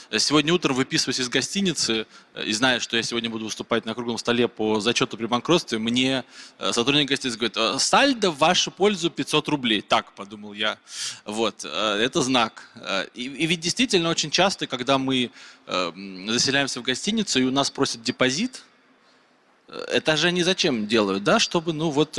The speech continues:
потом, если я не заплачу, защититься. И, и это, в общем, такая штука, которая понятна вот любому человеку, что, ну, вот, э, вот у на-, там, нам в нашем случае сложилось сальдо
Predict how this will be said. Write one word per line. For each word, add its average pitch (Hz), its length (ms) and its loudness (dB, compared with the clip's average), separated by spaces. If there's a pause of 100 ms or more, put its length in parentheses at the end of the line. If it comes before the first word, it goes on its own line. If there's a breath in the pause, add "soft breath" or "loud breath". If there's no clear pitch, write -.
(120)
потом, 185 300 2
если 165 280 0
я 139 120 4
не 131 120 -2
заплачу, 123 480 0
защититься. 127 760 2 (480 loud breath)
И, - 80 -12
и - 260 -4
это, 156 180 2
в - 20 8
общем, 175 180 2
такая 170 220 2
штука, 214 260 -2
которая 151 260 0
понятна 156 360 -2
вот 135 200 -4
любому 147 440 0
человеку, 127 560 2
что, - 220 -4
ну, 123 180 -2
вот, 117 280 -4
э, 110 60 -2
вот 104 260 -8
у 139 40 4
на-, 127 200 0
там, 113 280 -8
нам 110 180 2
в - 20 -4
нашем 175 240 2
случае 139 240 -6
сложилось 113 340 -4
сальдо 113 400 0